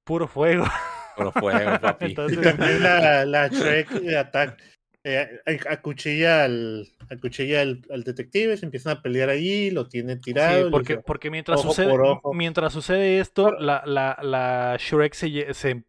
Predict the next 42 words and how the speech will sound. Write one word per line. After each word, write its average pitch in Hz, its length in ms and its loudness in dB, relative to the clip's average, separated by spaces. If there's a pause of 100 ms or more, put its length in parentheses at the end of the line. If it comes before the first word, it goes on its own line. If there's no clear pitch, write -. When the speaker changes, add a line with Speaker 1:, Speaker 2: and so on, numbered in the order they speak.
Speaker 1:
sa-, 151 240 -2
agarra 147 480 0
al 156 100 0
policía, 147 460 -2
se 147 120 -6
lo 127 120 -2
lleva 143 200 2
y 156 60 2
el 135 80 -2
policía 127 320 -4
escapa, 151 460 -4
se 127 100 -12
sube 143 220 -2
como 139 260 -6
que 117 140 -8
al, 120 320 -8
todo 143 200 2
el 147 100 -2
andamiaje 135 680 -6
que 113 80 -12
está - 140 -8
en 135 100 -6
esta 147 100 -4
Speaker 3:
Sí. 139 60 -2
Speaker 1:
iglesia 131 280 -2
que 127 60 -12
está 135 120 -12
en 127 60 -10
construcción. 135 460 -2
Speaker 3:
Oye, 185 180 4 (360)
oye, 208 220 2
pero 214 240 2
¿por 202 180 0
qué 233 100 -4
odia 240 300 0
tanto 233 220 -4
al 220 80 -6
policía? 110 580 -6
¿No 123 80 -6
es 127 80 -10
porque 185 240 -6
le, 110 160 -4